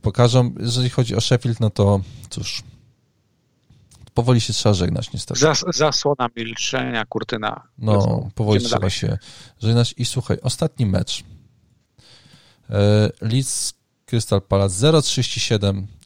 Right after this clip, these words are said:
Speaker 1: X G, Crystal Palace dwa sześćdziesiąt pięć dla Leeds.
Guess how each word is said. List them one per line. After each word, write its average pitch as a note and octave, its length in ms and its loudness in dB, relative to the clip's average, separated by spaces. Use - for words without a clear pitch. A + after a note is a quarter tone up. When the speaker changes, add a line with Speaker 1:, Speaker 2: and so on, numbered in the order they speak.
Speaker 1:
X G2+ 260 -2
G, F#2+ 340 -2
Crystal - 340 -4
Palace G2+ 380 2
dwa B2 300 2
sześćdziesiąt G#2 640 -2
pięć G#2+ 360 -2
dla F#2 160 0
Leeds. F#2+ 500 -6